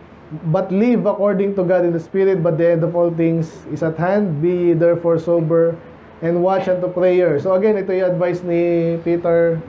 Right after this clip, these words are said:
yung turo niya. Pero, ah, yung merong kinalaman sa ating, ah, topic ngayon.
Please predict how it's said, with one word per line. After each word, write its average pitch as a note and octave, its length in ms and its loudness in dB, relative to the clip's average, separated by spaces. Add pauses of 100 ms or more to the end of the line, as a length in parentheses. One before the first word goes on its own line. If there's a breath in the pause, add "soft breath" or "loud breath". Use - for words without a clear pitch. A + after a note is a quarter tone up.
(920)
yung D3 160 -4
turo D#3+ 320 0
niya. D3+ 400 0 (400 loud breath)
Pero, F#3 180 2
ah, G3+ 160 2
yung G3+ 220 0
merong G#3 240 0
kinalaman G3+ 480 2
sa G3 200 2
ating, F#3+ 280 -2
ah, F3+ 560 0
topic F3+ 340 0
ngayon. E3+ 320 0